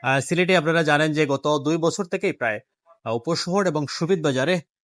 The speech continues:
এই মাসালা বাজারের শাখা, আগামীতে হয়তো তারা আরো বৃদ্ধি করবে। এবং এবার মাসালা বাজারে নতুনভাবে আসলে কিছু কিছু অফার নিয়ে এসেছে, যেটি সবচেয়ে বেশি আসলে গরুর মাংস, মোরগ,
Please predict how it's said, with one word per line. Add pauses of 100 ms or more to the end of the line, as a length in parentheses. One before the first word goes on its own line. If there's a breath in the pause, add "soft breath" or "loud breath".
এই
মাসালা
বাজারের
শাখা,
আগামীতে
হয়তো
তারা
আরো
বৃদ্ধি
করবে। (340 soft breath)
এবং (160)
এবার
মাসালা
বাজারে
নতুনভাবে
আসলে (320 soft breath)
কিছু
কিছু (100)
অফার
নিয়ে
এসেছে,
যেটি
সবচেয়ে
বেশি
আসলে (480 soft breath)
গরুর
মাংস, (640)
মোরগ,